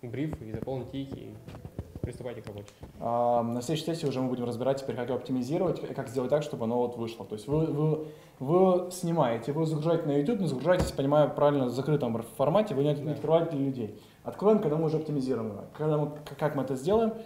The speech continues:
Speaker 2: на следующей сессии, а, будем это в полной мере разбирать. Все остальные вопросы, пожалуйста, пишите уже в Facebook-группу, будем разбирать их там. Если было полезно, напишите нам плюс в чат. Дайте нам знать, напишите плюс в чат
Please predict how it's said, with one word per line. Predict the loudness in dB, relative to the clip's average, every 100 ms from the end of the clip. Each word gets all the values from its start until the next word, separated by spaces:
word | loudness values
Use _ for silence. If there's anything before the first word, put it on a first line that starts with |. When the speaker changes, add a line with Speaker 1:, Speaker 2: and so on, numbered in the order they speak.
| -16 -10
Speaker 2:
на | -6
следующей | -4 0 0 -2
сессии, | -4 -4 -6 -6 -10 -20 -20
а, | -10 -4 0 0 0
будем | 2 2 2
это | -2
в | -2
полной | 0 0
мере | 0 -4
разбирать. | -4 -4 -4 -8 -18 -20 -20
Все | -4 0
остальные | 0 2 2
вопросы, | 4 2 0
пожалуйста, | 2 4 4 2
пишите | -4 -6 -2
уже | -2 0 0
в | -2 -10 -8
Facebook-группу, | -6 -4 -2 2 2
будем | 0 -2
разбирать | 0 2 2 0
их | 2
там. | 4 4 0 -14 -20 -10
Если | 0 2 2
было | 4 4
полезно, | 6 6 6 4
напишите | 2 2 0 2 4
нам | 4
плюс | 2 0
в |
чат. | 2 2 2 -4 -14 -12
Дайте | 4 4 6
нам | 2 2
знать, | 0 -2
напишите | -4 -4 -4
плюс | 0 0
в |
чат | 6 4 4